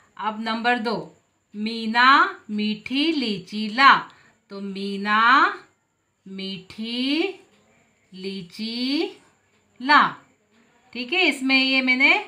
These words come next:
बड़ी की मात्रा पर, आ,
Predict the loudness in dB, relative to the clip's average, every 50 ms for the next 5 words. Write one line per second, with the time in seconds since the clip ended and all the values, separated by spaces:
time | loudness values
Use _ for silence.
0 | -10 -10 -6 -4 -2 -2 -2 -4 -4 -6 -4 0 0 -2 -2 -2 -6 -6 -6 -4
1 | 0 2 2 2 2 -2 -10 -14 -20 _ _ _ _ _ _ _ _ -10 -8 -6
2 | -2 0 0 0